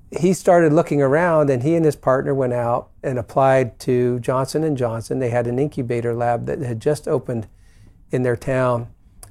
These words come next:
Of the five hundred applicants, he was one of thirty that was selected to be the initial ones in that incubator lab. Today, that company is a public company, but it allowed them to have access to the equipment they needed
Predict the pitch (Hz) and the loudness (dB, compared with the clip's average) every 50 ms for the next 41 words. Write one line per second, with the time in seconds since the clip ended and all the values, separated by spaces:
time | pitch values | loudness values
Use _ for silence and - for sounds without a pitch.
0 | - - 156 180 196 190 160 156 175 - - 175 170 165 - 165 156 151 151 143 | 2 4 6 8 8 6 6 2 0 4 4 4 4 4 4 2 4 4 4 4
1 | 143 139 143 143 - 135 117 - - 120 117 131 - - - - - - 147 143 | 4 4 4 2 0 -4 -8 -6 -10 -10 -10 -12 -12 -14 -16 -10 -4 -2 0 2
2 | 139 135 110 131 135 135 127 123 - - - 147 147 147 131 117 110 110 - - | 2 0 0 0 -2 -2 -2 -4 -6 -6 -4 -2 0 0 0 -2 -6 -12 -18 -20
3 | - - - - - - - - - - 143 139 135 120 - - 131 127 135 135 | -20 -20 -20 -20 -20 -20 -20 -10 -4 -4 -2 -2 -2 -6 -6 -6 -2 0 0 0
4 | - - 139 110 - - 127 131 123 120 120 127 127 123 135 123 117 123 135 117 | -2 -4 -8 -8 -8 -8 -6 -4 -2 -2 -4 -4 -4 -4 -4 -2 -2 -2 -2 -4
5 | - - 131 120 123 120 120 113 107 123 113 110 110 123 - 131 120 - - 123 | -4 -4 -4 -4 -4 -6 -6 -6 -6 -8 -8 -8 -8 -8 -8 -8 -8 -8 -10 -10
6 | 117 113 110 113 117 117 120 123 127 113 110 - - - - 131 131 131 135 139 | -8 -8 -8 -8 -8 -8 -6 -6 -6 -6 -8 -12 -12 -10 -4 -2 0 0 0 0
7 | 139 135 - - - - - - - 160 - - - - - - 139 131 131 113 | 0 -2 -8 -18 -20 -20 -20 -8 -6 -6 -6 -2 -4 -4 -2 -2 -2 -2 0 -2
8 | 123 110 - 143 135 120 131 - - - 151 151 - - 135 120 107 - - - | -2 -4 -4 -4 -4 -2 -4 -6 -6 -6 -6 -6 -6 -6 -8 -8 -8 -10 -14 -20
9 | - - - - 156 151 147 147 139 139 139 151 170 185 196 185 156 165 165 165 | -20 -20 -4 0 2 4 6 6 6 6 6 6 6 6 6 4 4 2 2 2
10 | 156 147 151 131 113 110 139 139 139 135 - - 156 160 175 170 - - 185 160 | 0 0 -2 -4 -2 0 2 4 4 2 2 0 0 0 0 0 -2 -2 -4 -4
11 | - - 160 151 139 135 131 - - 196 196 190 180 156 - 170 165 165 156 139 | -2 -2 -2 0 0 -2 -2 -2 -2 -2 -2 -2 -4 -2 -2 -2 -2 0 0 0
12 | 139 135 139 143 131 | 2 2 2 0 0